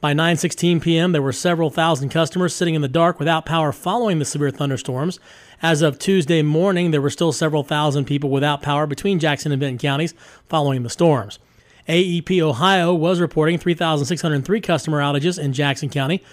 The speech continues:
while sixteen hundred eighty-one customers had no power in Vinton County.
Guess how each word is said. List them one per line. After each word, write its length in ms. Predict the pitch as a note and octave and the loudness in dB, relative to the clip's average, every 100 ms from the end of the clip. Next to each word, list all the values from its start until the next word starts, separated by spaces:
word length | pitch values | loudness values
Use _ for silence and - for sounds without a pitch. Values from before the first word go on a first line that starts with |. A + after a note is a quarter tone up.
| - - | -20 -10
while 100 | - | -6
sixteen 300 | C3+ D#3 D#3+ | -4 -4 -2
hundred 240 | D3+ C3+ C#3 | 0 -2 -2
eighty-one 460 | F3+ D#3 D#3 F#3 E3 | 0 0 2 0 -2
customers 560 | D#3 - D3 D3 C#3+ - _ - - | -6 -2 0 0 -2 -10 _ -20 -12
had 260 | - D3 C#3 | -2 -2 0
no 160 | C#3 | -2
power 280 | C#3 C#3+ C3+ | -2 -2 -2
in 200 | B2+ B2+ | -4 -4
Vinton 260 | B2+ F#3+ C#3+ | -2 -2 -2
County. 380 | C#3 B2 F3 | -2 -2 -4